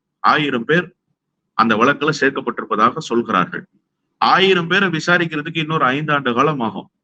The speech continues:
ஏன்னா செந்தில் பாலாஜியினுடைய இந்த கேஸ் மட்டும்தான் நீதிமன்றத்துல இருக்கா? வேற வழக்குகளே இல்லையா நீதிமன்றத்துல? நீதிமன்றத்துக்கு இது ஒன்றுதான் வேலையா? தினந்தோறும் நீங்க அஞ்சு பேரை விசாரிச்சா கூட ஆயிரம் பேரை விசாரிக்கிறதுக்கு எத்தனை நாட்கள் ஆகும்னு நீங்க கணக்குல கொண்டு பார்க்கணும். இப்ப இருக்கக்கூடிய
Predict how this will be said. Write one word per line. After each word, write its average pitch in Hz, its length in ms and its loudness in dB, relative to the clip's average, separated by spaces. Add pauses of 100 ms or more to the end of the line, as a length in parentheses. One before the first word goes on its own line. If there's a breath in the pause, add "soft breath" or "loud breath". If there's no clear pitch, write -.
ஏன்னா 135 200 2
செந்தில் 165 320 2
பாலாஜியினுடைய 135 500 4
இந்த 123 200 0
கேஸ் 151 300 0
மட்டும்தான் 131 360 -2
நீதிமன்றத்துல 101 540 -2
இருக்கா? 110 240 -2 (340)
வேற 110 180 2
வழக்குகளே 131 460 2
இல்லையா 117 280 2
நீதிமன்றத்துல? 101 600 -4 (600)
நீதிமன்றத்துக்கு 127 560 2
இது 101 120 0
ஒன்றுதான் 143 380 2
வேலையா? 110 340 2 (680)
தினந்தோறும் 196 560 4
நீங்க 175 160 0
அஞ்சு 156 280 2
பேரை 180 220 2
விசாரிச்சா 151 460 2
கூட 151 140 0
ஆயிரம் 143 340 4
பேரை 147 160 2
விசாரிக்கிறதுக்கு 123 600 -2
எத்தனை 143 260 -2
நாட்கள் 120 340 2
ஆகும்னு 117 300 0
நீங்க 120 200 -2
கணக்குல 110 360 0
கொண்டு 101 220 -8
பார்க்கணும். 98 380 -2 (540)
இப்ப 120 220 2
இருக்கக்கூடிய 147 560 2